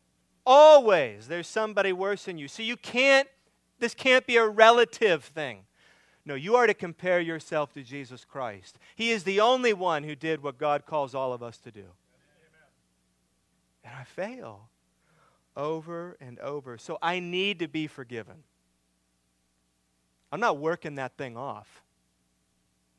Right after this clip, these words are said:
I'm not making up for it. Come on. No, I need to be forgiven. I need God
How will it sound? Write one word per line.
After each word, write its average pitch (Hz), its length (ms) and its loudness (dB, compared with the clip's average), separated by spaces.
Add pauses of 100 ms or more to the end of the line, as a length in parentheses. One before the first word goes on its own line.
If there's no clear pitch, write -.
(720)
I'm 151 100 -14
not 202 180 -8
making 139 680 -10
up 151 260 -10
for 107 300 -20
it. 92 160 -20 (120)
Come 185 180 -18
on. 214 220 -18 (2250)
No, 123 100 -10
I 139 100 -4
need 151 140 -8
to 143 60 -14
be 139 120 -12
forgiven. 127 720 -8 (340)
I 170 480 0
need 156 500 -10
God 131 560 -4